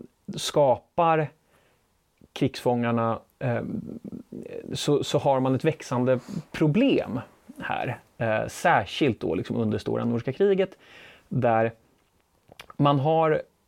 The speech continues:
ett väldigt stort antal krigsfångar. Eh, man försöker, det, det upplevs som väldigt svårt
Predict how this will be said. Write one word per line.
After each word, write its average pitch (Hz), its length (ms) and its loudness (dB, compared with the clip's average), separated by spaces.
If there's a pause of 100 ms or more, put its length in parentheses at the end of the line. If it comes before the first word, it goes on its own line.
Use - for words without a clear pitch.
(540)
ett 147 200 0
väldigt 117 180 2
stort - 500 0
antal 113 300 0
krigsfångar. 156 560 0 (1400)
Eh, 120 380 0 (240)
man 143 260 2
försöker, 131 680 0 (420)
det, 143 340 4
det 156 160 6
upplevs 151 440 2
som 135 240 0
väldigt 120 480 0 (560)
svårt - 840 0